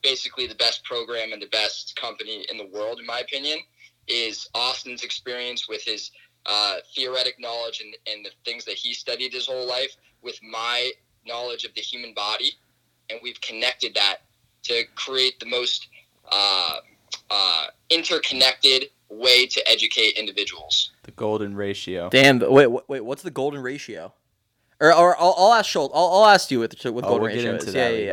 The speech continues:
Speaker 2: Levi.
Speaker 3: yeah. Yeah, so, Sean, dude, thank you so much. Jesus Christ, that was loud.
Speaker 2: <laughs>
Speaker 3: Dude, thank you so much for your input, bro.
Speaker 1: Yeah, you got it, brother.
Speaker 3: Peace.
Speaker 1: Peace.
Speaker 3: Dude, Sean's a cool guy. I
Speaker 2: Dude,
Speaker 3: fuck with
Speaker 2: Sean
Speaker 3: Sean.
Speaker 2: is great.
Speaker 3: Sean's the man.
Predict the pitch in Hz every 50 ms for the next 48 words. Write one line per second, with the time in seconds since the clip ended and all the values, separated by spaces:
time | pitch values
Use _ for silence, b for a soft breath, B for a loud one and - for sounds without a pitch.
0 | 69 62 80 87 b b b b - 139 139 135 127 - - 165 151 - - -
1 | - 180 170 147 131 123 147 143 120 107 - 127 135 143 135 - - 143 135 139
2 | 135 135 - - - - - 120 - - - - - - - - - - 110 -
3 | 104 101 76 - B B B B B 135 131 151 147 151 120 - - 151 156 160
4 | 156 - 185 165 160 160 - - - 170 156 151 180 175 156 113 104 117 117 123
5 | 160 165 - _ _ _ _ _ _ _ _ _ _ _ _ _ - 120 127 135
6 | 135 139 143 143 156 156 151 135 131 127 127 127 - _ _ _ _ _ _ -
7 | - 139 156 160 156 135 - - - - - - - - _ _ _ _ _ _
8 | _ _ _ _ _ _ _ _ - - - _ _ _ _ _ _ _ _ _
9 | _ _ _ _ _ _ _ _ _ _ _ _ _ _ _ _ _ _ _ _
10 | _ _ - 214 175 127 - 247 - 320 311 - - 220 202 147 127 147 - -
11 | 151 - _ _ - 101 101 - 349 - 135 117 - 123 113 107 110 113 113 107
12 | 98 - - - - 95 95 95 95 95 101 95 92 90 85 - 214 370 339 233
13 | 170 156 160 262 226 120 98 76